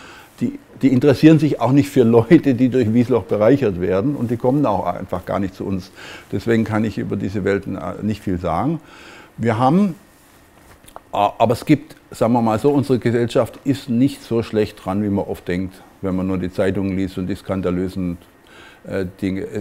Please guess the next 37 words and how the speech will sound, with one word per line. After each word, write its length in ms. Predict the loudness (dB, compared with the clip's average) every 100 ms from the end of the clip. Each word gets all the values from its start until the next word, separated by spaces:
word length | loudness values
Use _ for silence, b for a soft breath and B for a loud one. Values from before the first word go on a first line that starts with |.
| -8
Wir 180 | -6
haben 120 | -4 -6
so 320 | -6 -2 -2
viele 480 | 0 0 2 0 0
hochrangige, 840 | 0 0 0 0 0 -2 -4 -4
wichtige 560 | -4 -4 -4 -4 -4 -2
Leute 460 | 0 0 0 -4 -4
aus 300 | -6 -8 -8
der 160 | -6
Wirtschaft. 460 | -6 -6 -4 -4 -4
Wir 100 | -6
haben 120 | -6
ja 80 | -6
fast 260 | -6 -6 -4
alle 160 | -4
dax-Unternehmen, 880 | -4 -6 -6 -8 -6 -4 -4 -4 -8 B B B -6
die 80 | 0
bei 100 | 0
uns 240 | 0 -2
Weiterbildung 640 | -2 0 -2 -2 -4 -4
machen. 280 | -4 -6 -8
Das 220 | -8 -10
sind 320 | -6 -6 -6 -6
wirklich 320 | -6 -6 -8
oft 260 | -4 -4 -4
kultivierte 600 | -6 -4 -4 -4 -2 -2
Leute, 360 | -2 -2 -2 -4 B B B B B B B B _ 0
äh, 160 | 4 4
und 240 | 4 0
die 80 | 0
sich 220 | 0 -2
auch 180 | 0 0
wirklich 360 | 0 0 -2 -2
einsetzen. 520 | -2 -2 -2 -4 -8
Und, 260 | -4 -4 -4 -14 _ _ b b b b _ 0
äh, 300 | 4 4 2 -4 _ _ _ -20 -20 _ -20 -20 _ -16 0
die, 180 | 0